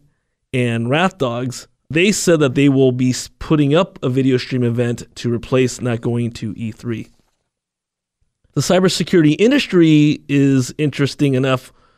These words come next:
wondering about what they're gonna do now that you can't do events, you can't really get the word out. Investors think that cybersecurity firms will be facing a tough time trying to get people to use their products while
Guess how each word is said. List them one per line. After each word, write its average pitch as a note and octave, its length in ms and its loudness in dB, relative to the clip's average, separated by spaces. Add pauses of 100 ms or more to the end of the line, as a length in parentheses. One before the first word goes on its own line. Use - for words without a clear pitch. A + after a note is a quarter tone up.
(200)
wondering D3+ 420 2
about C3+ 240 2
what C3+ 260 -2
they're F3 240 4
gonna E3 240 -2
do B2+ 280 0
now B2+ 340 0
that C3 440 -4
you A#2+ 100 -8
can't B2 200 -4
do B2 140 -2
events, F#3 320 0
you - 80 -10
can't C3 160 -2
really C3 140 -2
get A#2 120 -8
the B2 80 -2
word D#3 220 2
out. C3+ 340 2 (600)
Investors D3 720 2
think C#3 360 -2
that B2+ 440 -2
cybersecurity C#3+ 720 0
firms C3 300 -2
will B2 60 -8
be B2+ 80 -2
facing B2+ 360 -2
a A#2 60 -6
tough B2+ 300 -4
time B2 440 -4 (300)
trying E3+ 540 -2
to D#3+ 120 -4
get C#3 280 -2
people C#3 360 -4
to B2 300 -4
use C#3+ 300 0
their B2+ 160 -2
products C3 560 -6 (300)
while D3 720 -2